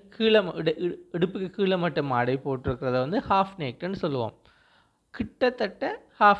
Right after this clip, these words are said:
naked, அது அரை நிர்வாணமாக இருக்கிறார்கள் with transparent blouses. அப்ப அந்த லேடீஸ் போட்டுக்கிற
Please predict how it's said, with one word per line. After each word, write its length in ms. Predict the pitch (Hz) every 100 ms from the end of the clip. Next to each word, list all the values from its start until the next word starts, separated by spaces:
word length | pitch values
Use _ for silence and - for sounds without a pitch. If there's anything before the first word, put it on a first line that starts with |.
| -
naked, 320 | 160 135 - -
அது 140 | 151
அரை 280 | 151 156 185
நிர்வாணமாக 720 | 180 165 151 139 135 135 151
இருக்கிறார்கள் 640 | 147 123 - 120 131 190 175
with 160 | 185 - - _ _ -
transparent 760 | 208 214 208 - 151 185 233
blouses. 440 | 190 143 - 131 - _ _ _ _ -
அப்ப 340 | 180 185 185
அந்த 260 | 165 165 156
லேடீஸ் 480 | 170 202 262 - -
போட்டுக்கிற 760 | 180 151 151 139 139 135 131